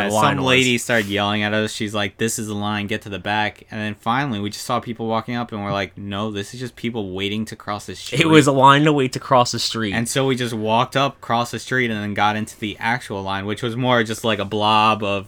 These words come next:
Speaker 2: It was just,
Speaker 1: people
Speaker 2: yeah, it was
Speaker 1: going
Speaker 2: just a
Speaker 1: into
Speaker 2: mess of people.
Speaker 1: gates.
Speaker 2: And then when you're in that actual line, we were on there for, like, five minutes and then got in.
Speaker 1: <laughs> Yeah.
Speaker 2: So I'm like, "Why is there no one,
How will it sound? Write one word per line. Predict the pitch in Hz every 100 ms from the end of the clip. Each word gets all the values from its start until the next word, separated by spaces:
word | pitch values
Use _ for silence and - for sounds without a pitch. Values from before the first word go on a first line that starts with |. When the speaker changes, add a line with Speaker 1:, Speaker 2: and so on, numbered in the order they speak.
| -
Speaker 2:
It | 131
was | 160 139
just, | 151
Speaker 1:
people | 170 143
Speaker 2:
yeah, | 131
it |
was |
Speaker 1:
going | 139 135
Speaker 2:
just | 131
a |
Speaker 1:
into | 127
Speaker 2:
mess | 160 -
of |
people. | 117 - 107 131
Speaker 1:
gates. | 127 - - -
Speaker 2:
And | 160
then | 170
when | 175
you're | 170
in | 170
that | 165 -
actual | 131 160 - 151 127
line, | 123 160 139 127
we | 131 135
were | 123
on | 139 151
there | 135 139
for, | 147
like, | 135 120 _ _
five | - 156 147
minutes | 151 156 -
and | 135
then | 135
got | 123 123
in. | 147 143
Speaker 1:
<laughs> | 139
Yeah. | 151 117 120 101
Speaker 2:
So | 151
I'm | 147
like, | 139
"Why | 123 120 120 165
is | 214 175
there | 151
no | 131 123 123 147
one, | 165 175 165 165 160 156